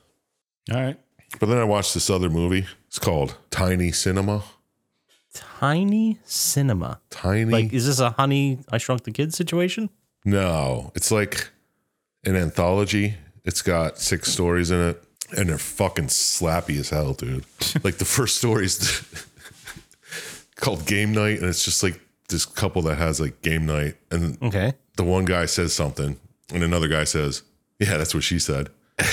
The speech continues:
Speaker 2: And this guy, he's like, "Yeah, who, who is she?" And it just gets really awkward. Everyone's like,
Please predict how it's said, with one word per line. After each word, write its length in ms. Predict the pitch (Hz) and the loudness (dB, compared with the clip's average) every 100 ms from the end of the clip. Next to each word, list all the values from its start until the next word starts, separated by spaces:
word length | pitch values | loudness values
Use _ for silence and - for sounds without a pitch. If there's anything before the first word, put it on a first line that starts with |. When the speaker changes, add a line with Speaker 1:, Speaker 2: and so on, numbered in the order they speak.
| - - - | -4 -6 -4
Speaker 2:
And 100 | 127 | 0
this 140 | 104 - | 0 0
guy, 360 | 104 110 87 - - - - - | 0 -2 -4 -8 -18 -18 -14 -2
he's 100 | 101 | 0
like, 140 | 82 | 2
"Yeah, 220 | 110 87 - - | 2 0 -4 -2
who, 140 | 98 - _ - | -2 -2 _ -2
who 100 | 107 | 0
is 80 | 107 | 0
she?" 240 | 131 131 - - | 0 -2 -6 -4
And 80 | 78 | -2
it 120 | 76 | 0
just 140 | - | -2
gets 220 | 90 78 76 | -2 -4 -2
really 320 | 78 82 78 | 0 2 2
awkward. 380 | 76 80 85 78 | 0 0 0 0
Everyone's 280 | 73 73 67 | 0 -2 -2
like, 240 | 71 - | -4 -6